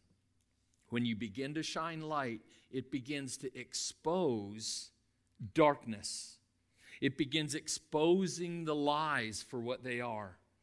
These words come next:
See, we, we don't fight darkness with darkness. Okay, don't, don't do that.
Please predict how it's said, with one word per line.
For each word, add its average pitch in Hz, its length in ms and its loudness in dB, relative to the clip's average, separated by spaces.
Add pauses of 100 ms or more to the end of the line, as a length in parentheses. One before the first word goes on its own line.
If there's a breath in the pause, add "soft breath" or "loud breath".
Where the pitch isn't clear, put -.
(500 soft breath)
See, 190 340 6
we, 185 180 0
we 175 200 2
don't 240 280 4
fight 196 480 0
darkness 151 540 0
with 135 280 0
darkness. 110 760 -4 (920)
Okay, 147 200 8
don't, 147 240 4
don't 190 220 6
do 160 120 2
that. 120 280 0